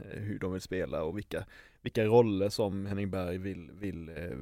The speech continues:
Speaker 2: vill, vill ha på planen. Och han har ju av Berntsen fått ett lag som passar ganska bra med, med det spelsystemet, utan han, han har ett gäng spelare som, som helt enkelt passar, som är pusselbitar som passar varje, i varje hål då, typ.
Speaker 1: Mm.
Speaker 2: Så att, eh, jag tycker väl att, att, att A I K ser ganska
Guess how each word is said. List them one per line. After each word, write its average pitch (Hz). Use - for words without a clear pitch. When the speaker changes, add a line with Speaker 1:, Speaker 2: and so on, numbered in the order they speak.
Speaker 2:
vill, 95
vill 98
ha 98
på -
planen. 87
Och 101
han 107
har 107
ju 104
av 113
Berntsen 104
fått -
ett 110
lag 98
som 90
passar -
ganska 110
bra 101
med, 101
med 90
det 90
spelsystemet, 95
utan 82
han, 107
han 110
har -
ett 104
gäng 98
spelare 90
som, 101
som 110
helt 104
enkelt 98
passar, 82
som -
är 139
pusselbitar 113
som 104
passar 110
varje, 90
i 82
varje 90
hål 101
då, 101
typ. -
Speaker 1:
Mm. 98
Speaker 2:
Så 90
att, -
eh, 135
jag 120
tycker -
väl 131
att, -
att, 117
att 123
A 131
I 113
K 107
ser 101
ganska 104